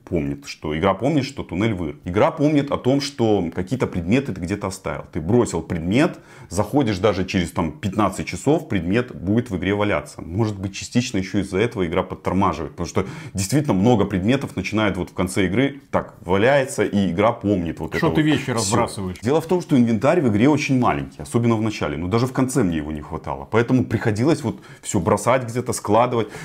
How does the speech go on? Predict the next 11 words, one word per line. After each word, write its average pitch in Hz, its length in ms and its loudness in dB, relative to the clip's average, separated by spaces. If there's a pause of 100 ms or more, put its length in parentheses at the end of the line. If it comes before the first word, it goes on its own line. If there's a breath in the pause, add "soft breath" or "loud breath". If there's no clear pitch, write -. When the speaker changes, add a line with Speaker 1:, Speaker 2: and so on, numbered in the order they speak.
(100)
Speaker 1:
Ну, 247 120 2
тем 135 180 2
более 139 200 4
много 135 280 4
барахла 120 460 2
скапливается, 90 580 0
как 85 100 -6
и 80 40 -8
во 87 60 -6
всех 87 240 -4
выживалках, 92 540 -2